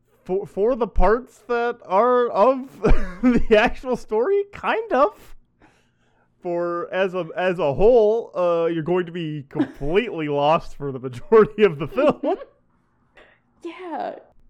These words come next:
Speaker 2: Yeah, it's fascinating 'cause it does add stuff to it,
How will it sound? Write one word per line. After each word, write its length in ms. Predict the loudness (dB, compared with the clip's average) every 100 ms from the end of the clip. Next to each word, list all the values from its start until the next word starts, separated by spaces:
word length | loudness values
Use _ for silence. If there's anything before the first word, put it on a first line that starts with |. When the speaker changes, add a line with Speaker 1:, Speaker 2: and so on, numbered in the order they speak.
| _ _ _ _ _ -10
Speaker 2:
Yeah, 200 | -8 -8
it's 260 | -10 -12
fascinating 600 | -8 -6 -6 -10 -14 -12
'cause 120 | -12 -12
it 200 | -12 -8
does 280 | -8 -8 -12 -12
add 260 | -10 -10
stuff 480 | -14 -16 -14 -14 -14 -8
to 180 | -8
it, 340 | -6 -8 -12